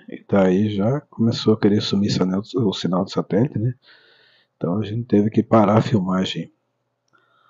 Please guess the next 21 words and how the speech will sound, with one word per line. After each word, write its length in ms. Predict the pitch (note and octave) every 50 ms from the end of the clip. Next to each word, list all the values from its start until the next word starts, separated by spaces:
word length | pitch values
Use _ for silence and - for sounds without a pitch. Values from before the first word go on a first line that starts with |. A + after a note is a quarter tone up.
| _ _ _ _
Mas, 1080 | F2 F2+ F2 F2 E2+ E2+ E2 E2+ E2+ E2+ E2 D#2+ E2 E2 E2+ E2+ - - - - - - - - - - - - _ _ _ _ _ _ _ _ _ _ _ _ _ _ _ _ _ _ _ _ _ _ _ _
além 560 | C3+ B2 - - D2+ D#2+ F2+ G2+ G2+ G#2+ A#2 A2
de, 220 | G2+ G2 D#2+ F#2+
né, 220 | G#2+ A2+ A#2+ A#2 - - _ - _
deu 360 | - C#2+ E2 E2 F2 G2 G2
tudo 200 | - - G2+ G#2+
errado, 320 | G#2+ F#2 G2 G#2 C3+ D3+
mas 140 | D#3 D3+ D3
a 100 | C3+ C#3
gente 140 | C#3 C3+ -
vai 300 | - A#2 A#2+ A2+ A2 - - _ _
postar 480 | - - - - - _ - G#2 G#2+
aí 160 | G#2 G2+ A#2 C3
só 160 | - - C3+
pra 180 | C3+ - C#3+ C#3
não 120 | D3 D3+
ficar 300 | C3+ - - - A2+ A#2
sem 180 | A2+ - G#2 G#2
postar 340 | - - A#2+ - - A2 G#2
nada, 300 | F#2 G2+ C3+ E3+ F3+ D#3+
né? 180 | D#3 D#3+ D#3